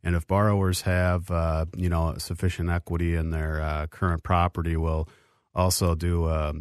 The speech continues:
um, a cross collateral lien to get another ten percent if needed. Um, and, uh, that, that cross collateral lien is just, it's just basically a lien on the house. I mean, there's no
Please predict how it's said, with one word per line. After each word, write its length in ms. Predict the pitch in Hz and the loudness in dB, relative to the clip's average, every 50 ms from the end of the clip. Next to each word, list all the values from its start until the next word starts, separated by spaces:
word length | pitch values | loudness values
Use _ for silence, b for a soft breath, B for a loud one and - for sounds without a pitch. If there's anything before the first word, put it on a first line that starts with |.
| - 69 | -12 -12
um, 420 | 73 76 76 73 69 65 69 - - _ - | -12 -10 -8 -8 -10 -12 -14 -16 -18 _ -18
a 300 | 69 65 60 58 57 55 55 - _ _ | -16 -16 -16 -16 -16 -18 -20 -20 _ _
cross 320 | - - 107 95 90 - - | -4 2 2 2 4 2 0
collateral 640 | - - 98 90 87 85 85 82 80 78 78 80 | -4 -2 0 0 2 2 0 0 0 -2 -2 -2
lien 400 | 85 87 87 85 85 82 80 80 | -2 -2 -2 -2 -2 -2 -4 -6
to 160 | - - 78 78 | -6 -6 -8 -6
get 160 | 78 80 80 | -4 -4 -4
another 360 | 80 78 80 80 78 78 76 | -4 -4 -6 -6 -6 -6 -8
ten 300 | 76 - - - 85 82 80 | -8 -10 -8 -6 -6 -6 -6
percent 580 | - 82 78 73 - 85 82 80 82 80 - | -6 -8 -8 -6 -4 -4 -2 -2 -4 -4 -4
if 200 | 80 78 76 - - | -6 -8 -8 -6 -6
needed. 440 | 82 82 82 80 78 78 78 76 73 B B B B B B B | -2 -2 0 0 0 -2 -2 -4 -6 B B B B B B B
Um, 540 | 69 78 78 78 76 76 76 76 78 82 - - | -4 -2 -2 -2 -2 -2 -4 -6 -8 -10 -10 -10
and, 240 | - 78 78 78 78 | -8 -8 -6 -6 -6
uh, 120 | 76 73 - | -8 -8 -8
that, 220 | - 82 80 73 - - | -8 -8 -8 -8 -8 -8
that 200 | 92 87 82 76 | -6 -6 -6 -4
cross 260 | - - 98 92 90 - | 0 2 2 2 2 0
collateral 420 | - - 98 90 87 87 85 82 | 0 0 0 2 2 0 0 0
lien 180 | 82 87 87 85 | -2 -2 -2 -2
is 60 | 80 | -2
just, 120 | 82 85 78 - _ - | -4 -6 -10 -10 _ -20
it's 100 | 80 - | -20 -14
just 140 | - 80 78 _ _ _ _ - | -14 -14 -14 _ _ _ _ -4
basically 400 | 92 98 101 95 - 92 87 85 | -2 0 0 0 0 -2 -2 0
a 40 | 82 | 0
lien 200 | 80 90 90 85 | 0 0 0 0
on 160 | 85 82 82 | -2 -2 -4
the 80 | 80 80 | -4 -4
house. 400 | 78 90 87 85 80 82 - - | -4 -2 -2 -2 -2 -2 -4 -6
I 20 | |
mean, 80 | 80 80 | -6 -6
there's 140 | 80 78 80 | -6 -6 -6
no 200 | 87 85 82 80 | -6 -6 -6 -6